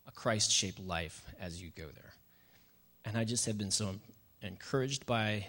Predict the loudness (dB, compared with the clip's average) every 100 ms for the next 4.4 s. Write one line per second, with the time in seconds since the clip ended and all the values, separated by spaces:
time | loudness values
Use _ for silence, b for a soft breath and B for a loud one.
0 | 2 4 6 4 4 2 0 0 0 0
1 | 0 -2 B B B B B -2 2 2
2 | 2 2 2 2 0 -2 b b b b
3 | -2 -2 0 2 2 0 -2 -6 -10 -12
4 | -12 -10 -10